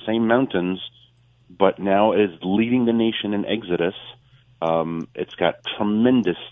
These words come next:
obviously, debt, uh, and energy poverty, um, and, and the left has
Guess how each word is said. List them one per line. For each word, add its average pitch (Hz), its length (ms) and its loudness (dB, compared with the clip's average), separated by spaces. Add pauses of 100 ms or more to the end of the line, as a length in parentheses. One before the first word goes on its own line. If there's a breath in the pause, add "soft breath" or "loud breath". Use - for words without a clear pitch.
(120)
obviously, 85 460 -2
debt, 87 380 0 (440 soft breath)
uh, 80 220 0
and 90 160 -4
energy 92 420 -4
poverty, 87 640 0 (420)
um, 123 260 0
and, 143 240 -2
and 127 140 4
the 123 60 4
left 117 280 2
has 127 120 2